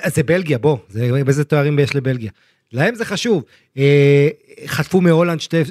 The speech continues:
שני הפסדים, הם, היה לא מזמן שהם היו הנבחרת הבכירה, שאתה זוכר, מונדיאל קודם, איך דיברנו עליהם? עכשיו,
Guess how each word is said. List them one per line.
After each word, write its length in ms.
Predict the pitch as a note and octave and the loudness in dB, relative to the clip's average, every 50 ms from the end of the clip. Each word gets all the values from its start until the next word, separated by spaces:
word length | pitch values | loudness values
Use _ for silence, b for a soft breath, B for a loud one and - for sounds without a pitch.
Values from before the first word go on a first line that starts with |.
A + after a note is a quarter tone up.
| - | -6
שני 200 | E3+ - D#3 E3 | -6 0 2 2
הפסדים, 440 | D#3+ - - D3+ C#3 C#3+ F3 G3 G3+ - b b b b | 2 2 0 -4 -2 0 0 0 0 -2 b b b b
הם, 140 | C3+ C#3 C#3+ D3 F3 - - - - - | -2 2 2 2 2 0 -2 -12 -10 -6
היה 440 | D#3+ E3 E3+ F#3+ G3+ G3 F#3+ F#3+ F#3 | -2 0 0 2 0 0 -2 0 0
לא 140 | F#3 F#3+ | 2 2
מזמן 320 | G3 F#3+ D#3+ E3+ G3+ G3+ E3 | 2 0 -2 0 0 0 0
שהם 160 | - D#3+ D3+ | 0 0 2
היו 160 | D3 D#3 D#3+ | 2 2 2
הנבחרת 480 | D#3 D3+ C3+ A2+ A#2+ D3 D#3+ D#3+ D#3 D#3 | 2 0 0 -2 -2 -4 -2 -2 -2 -4
הבכירה, 600 | C#3 A#2+ A2 - C#3 C#3 B2 C#3+ E3 E3+ E3+ E3 - b b b b | -6 -8 -6 -4 -2 -2 0 0 0 0 0 0 -4 b b b b
שאתה 840 | b - - C3+ C#3 C#3 C#3+ C#3+ D3 D#3+ - - - - _ - C#3 | b -6 0 2 4 4 4 2 0 -2 -6 -10 -20 -16 _ -8 -6
זוכר, 440 | B2 B2 A#2+ - D#3+ E3 D#3+ D#3 C#3 | -6 -4 -2 0 2 2 2 2 0
מונדיאל 340 | C3 C3+ C3 C3 C#3+ C#3+ | -2 -2 0 0 0 0
קודם, 360 | C3+ - - C#3+ B2+ D#3+ D#3+ D#3 | -2 -2 -6 -4 -2 -2 -2 -2
איך 80 | B2+ | -2
דיברנו 320 | B2+ D#3+ D#3 D#3+ E3+ F3 F3+ | -2 -2 0 2 2 2 2
עליהם? 180 | F#3+ G#3 G#3 G#3 b b b b b | 2 0 0 -2 b b b b b
עכשיו, 460 | - - - - - F3+ G3 G3+ F3+ | -16 -10 -6 0 0 2 2 0 -2